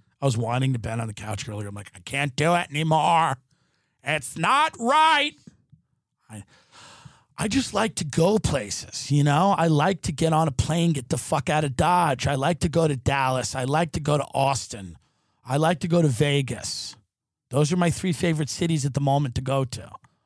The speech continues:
Austin, Dallas, and Vegas. They're all somewhat close. Texas, not really. You know? Dude, what's fucking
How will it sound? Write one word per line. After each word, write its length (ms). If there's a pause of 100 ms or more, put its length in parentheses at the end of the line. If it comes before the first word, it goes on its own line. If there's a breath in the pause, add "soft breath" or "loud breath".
(120)
Austin, 420
Dallas, 420
and 100
Vegas. 580 (320 soft breath)
They're 140
all 180 (120)
somewhat 560
close. 280
Texas, 440
not 180
really. 320 (1040)
You 120
know? 300 (160)
Dude, 180
what's 240
fucking 500